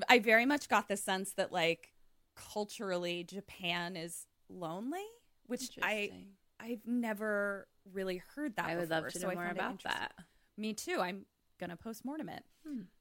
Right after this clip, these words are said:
Speaker 1: Yeah, 'cause it felt like a very sort of, like, the way that Americans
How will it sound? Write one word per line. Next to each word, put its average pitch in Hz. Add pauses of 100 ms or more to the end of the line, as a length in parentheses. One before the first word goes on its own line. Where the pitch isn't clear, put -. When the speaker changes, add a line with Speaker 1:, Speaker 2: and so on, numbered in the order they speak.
(120)
Speaker 1:
Yeah, 196
'cause 202
it 220
felt 220
like 233
a 220
very 175
sort 175
of, 170
like, 156 (300)
the 208
way 190
that 196
Americans 185